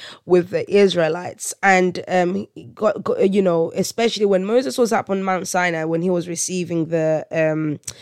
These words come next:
the Ten Commandments, and they had built a, um, their own god, a golden calf, you know, at the bottom of the mountain. They went to Aaron and they said,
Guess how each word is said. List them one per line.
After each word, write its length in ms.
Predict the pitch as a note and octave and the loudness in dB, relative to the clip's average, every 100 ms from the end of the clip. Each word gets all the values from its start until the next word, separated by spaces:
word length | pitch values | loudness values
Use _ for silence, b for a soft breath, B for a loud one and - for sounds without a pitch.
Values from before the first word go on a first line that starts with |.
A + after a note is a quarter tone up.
| B - | B -4
the 100 | E3 | -2
Ten 240 | - F3 | 0 0
Commandments, 920 | E3 D#3+ D#3+ D#3+ D#3+ - - - - - B B B B - | -2 -4 -2 -2 -4 -10 -16 -14 -12 -12 B B B B 2
and 720 | F3 E3+ D#3+ E3 D3 - - _ _ _ | 2 2 -2 -6 -12 -14 -20 _ _ _
they 280 | F3+ G#3 G3+ | 0 4 6
had 280 | F3+ E3+ D#3 | 4 -2 0
built 540 | F#3+ F#3+ F3 - - - _ _ _ _ _ F#3+ | 2 2 2 -2 -8 -12 _ _ _ _ _ 2
a, 400 | F3+ E3+ D#3+ C#3 | 6 6 4 2
um, 420 | - E3 D#3+ E3 | 2 2 2 0
their 260 | D#3+ E3+ F3 | 2 4 4
own 220 | F3 E3 | 4 2
god, 320 | F3+ E3+ D#3+ | 2 2 2
a 160 | E3+ D#3+ | 0 -2
golden 480 | D3 F3+ F3 E3 D#3 | 2 2 4 0 -2
calf, 560 | E3 D#3+ D#3+ F#3+ - | -2 -2 -2 -8 -14
you 180 | E3 E3+ | -8 -4
know, 380 | E3 F#3+ G3+ - | -2 -2 -2 -4
at 80 | F3 | -4
the 80 | E3 | -4
bottom 400 | F#3 F#3 E3 D#3+ | -4 -2 -2 -4
of 100 | E3+ | -4
the 100 | D#3+ | -4
mountain. 680 | D#3+ D#3+ D#3+ - D#3+ - B B B | -2 -2 -4 -6 -8 -10 B B B
They 140 | E3+ | 2
went 260 | E3 F#3+ G3 | 4 2 0
to 160 | F#3 - | -4 2
Aaron 300 | E3 D#3 D#3 | 2 0 -2
and 160 | D#3 | -4
they 60 | E3 | -6
said, 340 | - E3 E3 | -4 -4 -6